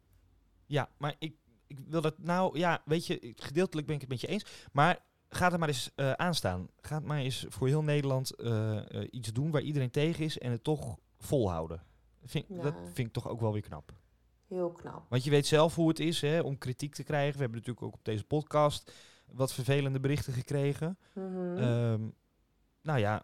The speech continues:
Speaker 1: en als je dat dan, eh, keer zeventien miljoen krijgt, het, eh,
Speaker 2: Nou, ik
Speaker 1: ja.
Speaker 2: denk dat, eh, ik denk dat je er wel weerbaar van wordt, want anders heeft hij het niet dertien jaar gedaan. Ik heb geen medelijden met die man. Allee, hop.
Speaker 1: Ja, en door. En,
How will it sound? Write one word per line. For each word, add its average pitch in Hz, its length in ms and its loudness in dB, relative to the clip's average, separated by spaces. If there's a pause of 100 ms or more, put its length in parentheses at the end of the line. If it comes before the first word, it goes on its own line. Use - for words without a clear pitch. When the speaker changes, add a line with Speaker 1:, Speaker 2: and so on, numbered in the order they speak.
(100)
Speaker 1:
en 95 280 -8
als 113 140 0
je 120 60 -4
dat 113 200 0
dan, 107 320 0
eh, 104 120 -2
keer 107 260 -2
zeventien 107 420 0
miljoen 107 300 0
krijgt, 98 480 -8 (260)
het, 107 180 -12
eh, 113 100 -8
Speaker 2:
Nou, 202 320 2
ik - 80 -2
Speaker 1:
ja. 269 60 4
Speaker 2:
denk 330 120 2
dat, 320 280 -6
eh, 262 200 0
ik 254 160 -4
denk 233 140 -2
dat 226 100 -6
je 226 80 -4
er 208 60 -2
wel 202 180 4
weerbaar 175 340 4
van 180 140 -6
wordt, 175 180 0
want 190 120 -4
anders 220 160 -2
heeft 220 160 2
hij 220 80 -4
het 202 100 0
niet - 80 -2
dertien 170 260 0
jaar 165 160 2
gedaan. 165 220 -2
Ik 170 80 -4
heb 247 120 0
geen 311 240 -2
medelijden 185 520 4
met 190 100 -2
die 190 120 -4
man. 185 380 0 (100)
Allee, 254 220 2
hop. 453 360 0 (880)
Speaker 1:
Ja, 143 200 0
en 160 240 0
door. 104 240 6 (320)
En, 226 320 2